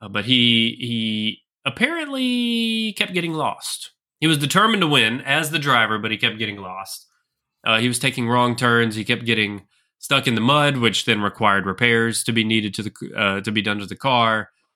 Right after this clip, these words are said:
And so, uh, this set the Thomas Flyer back significantly.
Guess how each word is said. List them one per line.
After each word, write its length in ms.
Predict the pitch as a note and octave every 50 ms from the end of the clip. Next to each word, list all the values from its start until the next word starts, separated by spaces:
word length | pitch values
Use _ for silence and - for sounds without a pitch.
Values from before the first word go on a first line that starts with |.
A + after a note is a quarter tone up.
| _ _ _ _ _ _ _ _ _ _ _ _ _ _ _ -
And 80 | C3 B2
so, 580 | A#2 - D3 C#3 C3+ C3 B2+ B2 B2+ B2+ B2+ - _ _ _ -
uh, 60 | G#2+ - _ - D3
this 280 | C#3 B2 C#3+ E3 D#3
set 340 | - - - - D#3 D3+ -
the 60 | C3+ A#2+
Thomas 320 | - C#3+ C#3 B2+ A#2+ A2+
Flyer 340 | - - B2 A#2 A2+ A2 G#2+
back 220 | G2+ G#2 G2 F#2+
significantly. 800 | - - G#2+ F#2+ G2+ G#2 F#2+ - - - G#2 F2+ - - - -